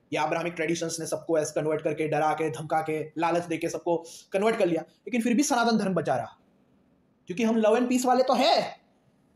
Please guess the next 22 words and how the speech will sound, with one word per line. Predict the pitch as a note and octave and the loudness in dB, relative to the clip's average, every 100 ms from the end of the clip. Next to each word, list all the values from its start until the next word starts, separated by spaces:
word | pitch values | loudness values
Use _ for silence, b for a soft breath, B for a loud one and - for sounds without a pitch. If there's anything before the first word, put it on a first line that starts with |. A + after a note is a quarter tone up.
| _ - | _ -8
लेकिन | E3+ G3 | -4 -2
हम | G3+ | -2
अधर्म | F3 F3+ G3+ | -2 -2 0
का | G3 | 0
विनाश | E3 E3+ F3 | 0 -2 -2
करना | E3+ D#3+ | -4 -2
भी | F3 | -2
बहुत | D#3 D3+ | -2 -4
अच्छे | D3+ - | -4 -8
से | E3+ D3 | -6 -6
जानते | A2+ - | -8 -12
हैं, | - _ _ _ - | -20 _ _ _ -16
धर्म | B2+ D#3+ | -6 -4
की | F3 | -2
रक्षा | E3+ F3 F3 | -2 0 -2
करना | E3+ | 0
भी | F#3+ | 0
बहुत | D#3 D3 D3+ | 0 0 0
अच्छे | - A#2 | -4 -12
से | |
जानते | G#2+ G2+ | -14 -20
हैं। | - | -20